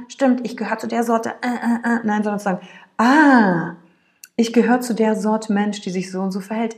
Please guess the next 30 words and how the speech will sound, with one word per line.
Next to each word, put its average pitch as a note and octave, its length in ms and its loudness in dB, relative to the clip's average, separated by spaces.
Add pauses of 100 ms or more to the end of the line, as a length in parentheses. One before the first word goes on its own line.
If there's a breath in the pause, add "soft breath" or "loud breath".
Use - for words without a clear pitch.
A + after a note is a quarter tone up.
Interessant. F3 2250 0 (680 soft breath)
Und F#3 140 -2
jetzt A#3 180 -4
kann B3 160 0
ich - 140 -4
einfach F#3+ 220 -2
mal G#3+ 160 -2
was A3 260 -4 (260)
Neues G3+ 640 2 (120)
ausprobieren, F3 840 -2
weil F3+ 120 -6
mein D#3 220 -8
altes F3+ 340 0
Muster G#3+ 400 -8 (280)
kenne F3 200 -2
ich F3 80 -8
ja - 100 -6
schon. - 320 -8 (1000 loud breath)
Und F#3+ 360 -2
ganz B3 340 2
viel B3 300 0
über F3 180 2
Muster F#3 680 0
und E3+ 220 -10
wie F#3 120 -4
sehe A3 200 2
ich A3+ 120 -2
die F3+ 260 -6
Welt G3 560 4
und F3+ 320 -6